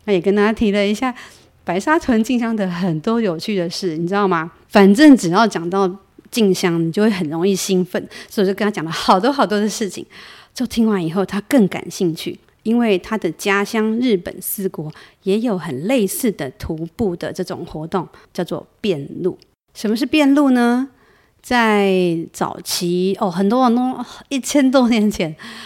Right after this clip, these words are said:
唐代的，呃，的那个时期，有一个日本的游学僧侣叫做空海、库凯，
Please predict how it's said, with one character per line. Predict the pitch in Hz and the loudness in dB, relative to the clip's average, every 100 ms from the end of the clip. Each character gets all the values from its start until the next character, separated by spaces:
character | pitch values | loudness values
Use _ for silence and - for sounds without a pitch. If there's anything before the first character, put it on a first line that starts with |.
| - | -10
唐 | - 185 | 0 0
代 | 220 311 233 | 4 2 2
的， | 202 185 170 - | 0 0 -2 -4
呃， | 87 101 57 - 208 - - | -6 -6 -8 -12 -16 -16 -4
的 | 185 185 | -2 0
那 | |
个 | 214 | 0
时 | 196 - 185 | 0 -2 -4
期， | - 160 175 - - - | -2 -4 -6 -12 -16 -4
有 | 185 | -2
一 | 196 | 0
个 | 214 202 | 0 0
日 | 285 | 0
本 | 233 165 | 0 -2
的 | 156 | -2
游 | 170 170 | -2 -2
学 | 196 - 175 | -2 -4 -4
僧 | - 202 208 | -2 0 0
侣 | 202 - | -2 -6
叫 | 190 | -8
做 | 185 156 | -8 -10
空 | - 233 220 220 | -8 -4 -4 -4
海、 | 190 - - _ _ - | -6 -10 -12 _ _ -8
库 | - 208 | -2 -2
凯， | - | -2